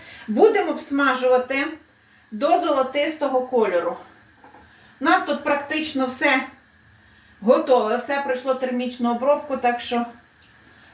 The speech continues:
до золотистого кольору і нам вистачить з двох сторін. Все, дівчатка, пересмажемо, посмакуємо. Дівчатка,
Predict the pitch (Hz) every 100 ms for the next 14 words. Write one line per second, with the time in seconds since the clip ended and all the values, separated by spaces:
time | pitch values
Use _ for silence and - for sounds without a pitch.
0 | - 233 320 285 262 277 285 - 240 240
1 | 285 294 285 254 247 220 220 240 247 -
2 | - - - _ _ - - - - -
3 | - - - 190 220 214 - 170 165 175
4 | 175 175 208 233 - 214 190 180 180 -
5 | - - - - - - - - - -
6 | - 359 - 226 - 214 - 220 - 254
7 | 254 311 330 339 311 269 - - - -
8 | - 247 247 262 226 - 240 190 214 -
9 | - - - - - - - - - -
10 | - - - - - - - _ _ _
11 | _ _ - 277 285 262 - -